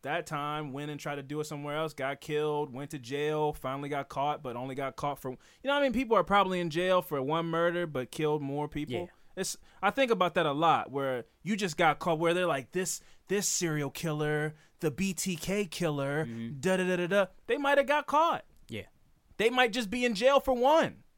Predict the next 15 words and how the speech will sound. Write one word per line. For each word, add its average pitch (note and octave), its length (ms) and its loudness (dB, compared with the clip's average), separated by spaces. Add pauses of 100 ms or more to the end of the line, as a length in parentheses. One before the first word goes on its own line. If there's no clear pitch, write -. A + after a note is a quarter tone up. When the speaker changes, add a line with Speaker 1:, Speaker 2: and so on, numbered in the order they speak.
(420)
Speaker 1:
You F3 140 -6
know? G3 320 -2 (220)
They F#3 120 -4
got G#3+ 280 2
caught. A3+ 260 4
They, G3+ 140 2
this F#3+ 300 2
one A#3+ 320 2
person, E3 520 -2
they, D3+ 240 -2 (100)
they D#3 100 -2
got F#3 180 0
caught F#3+ 240 4
this G3 160 0
time, F3+ 540 2